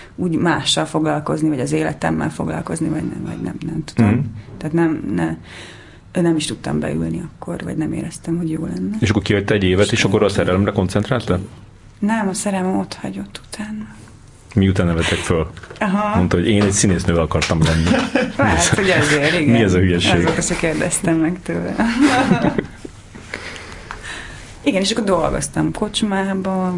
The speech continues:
Speaker 1: meg mit tudom én.
Speaker 2: De ott maradtál Szentesen?
Speaker 1: Nem, nem.
Speaker 2: Följöttél Pestre?
Speaker 1: Igen.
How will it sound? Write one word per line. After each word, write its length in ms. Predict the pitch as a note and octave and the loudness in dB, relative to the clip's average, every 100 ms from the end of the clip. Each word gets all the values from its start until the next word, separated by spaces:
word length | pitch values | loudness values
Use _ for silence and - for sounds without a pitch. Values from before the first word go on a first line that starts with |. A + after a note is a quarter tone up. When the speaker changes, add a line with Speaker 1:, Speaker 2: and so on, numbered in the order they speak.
| E3 | -4
Speaker 1:
meg 160 | - - - | -6 -10 -10
mit 80 | - - - - | -12 -14 -20 -12
tudom 180 | F#2+ F#2+ | -8 -6
én. 180 | F#2 G2 | -4 2
Speaker 2:
De 100 | A2 | 2
ott 80 | F#2+ | 4
maradtál 240 | B2 C#3 | 2 2
Szentesen? 400 | - G2+ D3 G2+ - - - | 2 2 0 -2 -4 -16 -6
Speaker 1:
Nem, 460 | - F3 D#3+ C#3+ - - | 0 2 2 -2 -8 -12
nem. 200 | B2+ B2+ - - - - - - - | -12 -12 -14 -20 -20 -20 -20 -20 -12
Speaker 2:
Följöttél 500 | - - A2 C3 C3 | -4 2 4 4 2
Pestre? 360 | - - F3+ - - | 2 0 0 0 0
Speaker 1:
Igen. 260 | C#4+ - | 0 0